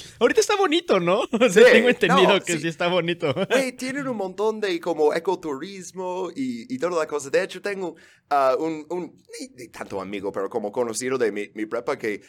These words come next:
Speaker 2: también terminó viviendo en Latinoamérica, <laughs> pero vive en Costa Rica y trabaja en, en turismo, como da-, dando tours y así, este. Ah,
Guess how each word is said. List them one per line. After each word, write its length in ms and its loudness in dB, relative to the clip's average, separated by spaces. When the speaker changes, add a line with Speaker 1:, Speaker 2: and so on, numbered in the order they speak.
Speaker 2:
también 540 0
terminó 420 0
viviendo 480 0
en 60 -4
Latinoamérica, 580 -2
<laughs> 0 -
pero 220 4
vive 260 4
en 80 0
Costa 260 -2
Rica 280 -6
y 60 -4
trabaja 340 0
en, 160 -8
en 180 -10
turismo, 460 -8
como 180 -10
da-, 260 -6
dando 300 -8
tours 540 -6
y 80 -8
así, 420 -10
este. 420 -14
Ah, 460 -4